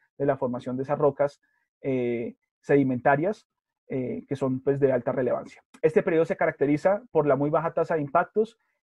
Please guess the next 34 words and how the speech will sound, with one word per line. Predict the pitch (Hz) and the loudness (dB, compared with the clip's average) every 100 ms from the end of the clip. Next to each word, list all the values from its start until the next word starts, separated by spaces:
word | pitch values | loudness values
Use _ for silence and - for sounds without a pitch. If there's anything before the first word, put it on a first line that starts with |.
| - | -8
y | 160 | -6
condiciones | 165 151 135 131 139 - - - | -2 0 0 -2 -4 -4 -10 -10
hiperáridas | 180 151 151 185 185 190 - | -2 2 4 4 2 0 -2
y | 143 | -4
muy | 131 139 | -2 -2
frías, | 190 151 117 _ _ | -2 -2 -2 _ _
similares | - 202 190 151 151 - | -6 -4 0 2 0 -2
a | 131 | -2
la | 131 123 | 2 2
de | 131 | 2
hoy | 165 | 0
en | 214 | 0
día. | 226 - _ _ _ | 0 -2 _ _ _
Y | 180 165 | -6 -2
si | |
ustedes | 160 202 240 240 | 0 4 2 2
observan | - 151 180 | 0 0 0
esa | 190 220 | -2 -2
región, | 175 - 139 131 196 _ _ | -4 -2 -2 -2 -8 _ _
que | - | -12
está | 143 131 131 143 | -2 2 4 4
el | 151 151 151 | 4 -2 -6
Amazonas, | 151 139 135 131 | -4 -4 -4 -6
no | 143 | -6
está | - 151 | -4 -2
re-, | 160 151 | -2 -2
eh, | 139 127 - _ _ _ - | -2 -4 -10 _ _ _ -8
asociado | 151 147 139 135 147 | -6 -4 0 0 2
con | 165 | 2
la | 147 | 2
región | 139 135 | 0 -2
de | 151 | -2
Amazonis | 139 151 151 - | -2 -4 -8 -4
planitia, | 190 185 - 185 | -4 -4 -2 -4